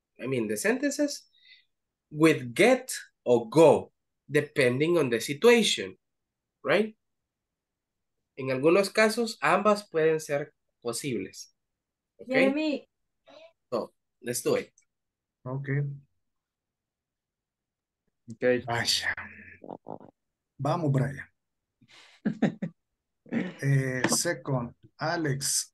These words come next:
Speaker 3: Sophie, how do you to work Sophie by car?
Speaker 4: Ah,
Speaker 3: Um,
Speaker 4: go,
Speaker 3: it is
Speaker 4: creo que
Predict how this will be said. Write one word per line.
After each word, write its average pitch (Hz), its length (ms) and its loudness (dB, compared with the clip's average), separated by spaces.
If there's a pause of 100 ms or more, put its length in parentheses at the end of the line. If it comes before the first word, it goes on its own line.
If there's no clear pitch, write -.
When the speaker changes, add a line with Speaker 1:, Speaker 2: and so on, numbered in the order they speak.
Speaker 3:
Sophie, 147 800 0
how 151 340 -2
do 156 140 -2
you 202 480 0 (640)
to 143 80 -2
work 156 600 2 (720)
Sophie 175 420 -2
by 143 260 2
car? 156 460 -2 (640)
Speaker 4:
Ah, 117 320 -4
Speaker 3:
Um, 110 420 -12 (140)
Speaker 4:
go, 127 320 6
Speaker 3:
it 113 60 2
is - 100 0
Speaker 4:
creo 113 160 4
que - 60 -20